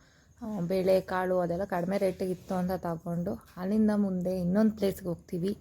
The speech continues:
ಅದು ಯಾವ ಪ್ಲೇಸು ಎಲ್ಲಿ ಅಂತ ನೆಕ್ಸ್ಟ್ ವ್ಲಾಗಲ್ಲಿ ಬರುತ್ತೆ. ಒಂದೇ ವ್ಲಾಗಲ್ಲಿ ಹಾಕೋಣ ಅಂದ್ಕೊಂಡೆ.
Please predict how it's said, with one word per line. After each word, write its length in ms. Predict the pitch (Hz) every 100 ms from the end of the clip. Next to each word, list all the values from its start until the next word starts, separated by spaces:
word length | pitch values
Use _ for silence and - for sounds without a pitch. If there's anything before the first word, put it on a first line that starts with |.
| - - - - - -
ಅದು 240 | 175 170
ಯಾವ 260 | 170 175 208
ಪ್ಲೇಸು 540 | - 208 208 - 208
ಎಲ್ಲಿ 380 | 202 180 196 202
ಅಂತ 200 | 202 202 196
ನೆಕ್ಸ್ಟ್ 380 | 190 - -
ವ್ಲಾಗಲ್ಲಿ 360 | 220 208 190 180
ಬರುತ್ತೆ. 400 | 185 175 190 208 -
ಒಂದೇ 240 | 180 196
ವ್ಲಾಗಲ್ಲಿ 400 | 208 214 190 208
ಹಾಕೋಣ 320 | 185 175 196 196
ಅಂದ್ಕೊಂಡೆ. 840 | 175 180 180 180 220 - -